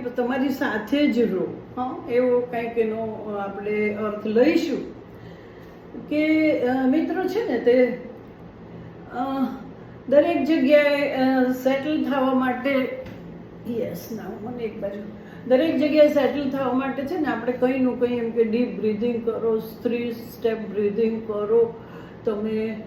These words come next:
અ, અ, મેડિટેશન કરો, તમે એક ઓબ્જેક્ટ સામે જોઈને, હા, તમે એવી જાતનું હમિંગ કરો, એવું બધું હોય છે અને એનો લાભ થાય છે. પણ એના ઉપરાંત હું તમને એક વસ્તુ કહું છું કે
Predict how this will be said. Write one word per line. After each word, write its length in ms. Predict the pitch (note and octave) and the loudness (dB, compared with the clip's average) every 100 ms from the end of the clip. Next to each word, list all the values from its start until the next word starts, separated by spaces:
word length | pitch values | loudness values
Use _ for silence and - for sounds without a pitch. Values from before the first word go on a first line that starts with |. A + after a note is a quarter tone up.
| - | -12
અ, 60 | A3 | -8
અ, 680 | G#3+ G#3 G3+ G3+ G3+ G3+ G3+ G3+ G3 F#3+ F3 - G#3+ | -4 -4 -4 -6 -8 -6 -6 -4 -4 -6 -8 -10 -4
મેડિટેશન 840 | G#3+ G#3+ A#3+ A3 A#3 A#3 - A#3+ | 0 2 0 2 2 2 -2 -2
કરો, 400 | A3+ A3+ A3 A3 | 0 0 2 2
તમે 320 | A3 G#3+ G#3+ | 0 0 -2
એક 380 | A3 G#3 A3 A3+ | -2 2 2 2
ઓબ્જેક્ટ 420 | G#3+ G3+ G3+ G#3+ | -4 -4 -2 -2
સામે 400 | - A#3 A3 A3 | -2 -4 -2 -4
જોઈને, 580 | G#3 G#3+ G3+ G#3 G#3 A3 A3 - - - - | -2 2 4 2 0 -4 -6 -12 -16 -16 -6
હા, 240 | B3+ C4 B3 | -2 -2 -2
તમે 220 | A3 A#3 | -2 -2
એવી 320 | A3+ G#3 A3 | -2 0 0
જાતનું 480 | G#3+ A3+ A3 A3+ G#3+ | 0 0 -2 -4 -2
હમિંગ 460 | G#3 A3 A#3 A#3 G#3 | -2 0 0 0 -2
કરો, 360 | G#3+ G#3+ A3 A3 | -2 0 0 2
એવું 260 | A#3 C4 | 2 2
બધું 380 | C4 B3+ D#4+ - | 0 0 0 4
હોય 220 | A#3 A#3+ | 6 6
છે 440 | - - F3+ - - - - - | 4 -2 -6 -8 -14 -16 -18 -8
અને 220 | A3 B3 | -2 0
એનો 240 | B3 A3+ C4+ | 2 2 4
લાભ 520 | A#3 G#3 A3 G#3+ G#3+ | 4 2 -2 -4 -4
થાય 300 | G3+ B3 C4 | 0 2 2
છે. 260 | - G#3 G3+ | 2 0 0
પણ 80 | - - - - A3+ | -8 -12 -16 -6 0
એના 260 | A#3 C#4+ | 2 2
ઉપરાંત 480 | C4+ G#3+ C4 C#4+ C4 | 0 -2 -2 0 2
હું 120 | D4+ | 2
તમને 240 | A#3+ B3 B3 | 0 -2 -2
એક 360 | A3 A#3 A3 | 0 0 0
વસ્તુ 320 | G3+ G3 G3 | -4 -4 -6
કહું 360 | F3+ F3+ F3 F3+ | -8 -6 -6 -6
છું 320 | D4 F4+ | -6 -6
કે 60 | E3 | -2